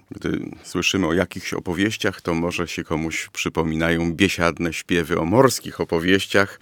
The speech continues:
pełne nieprawdopodobnych przygód, które się wilkom morskim zdarzyły, a jeśli się nie zdarzyły, to barwnie o nich umieli opowiadać, mm, w nadmorskich tawernach, w portowych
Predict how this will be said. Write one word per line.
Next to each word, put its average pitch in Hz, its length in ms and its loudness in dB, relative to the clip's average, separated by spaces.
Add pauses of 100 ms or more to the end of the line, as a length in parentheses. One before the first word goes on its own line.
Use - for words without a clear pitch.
pełne 117 440 8
nieprawdopodobnych 107 1200 6
przygód, 98 640 2
które 95 320 2
się 92 280 2
wilkom 107 560 2
morskim 95 800 4 (380)
zdarzyły, 117 800 6 (180)
a - 140 -2
jeśli 87 280 -2
się - 140 -2
nie 107 180 6
zdarzyły, 107 520 2
to 85 160 0
barwnie 90 540 2
o 85 80 0
nich 87 200 0
umieli 82 360 2
opowiadać, 82 880 -2
mm, 85 380 -2
w 71 220 -12
nadmorskich 82 920 0
tawernach, 87 840 2
w - 40 -20
portowych - 840 -6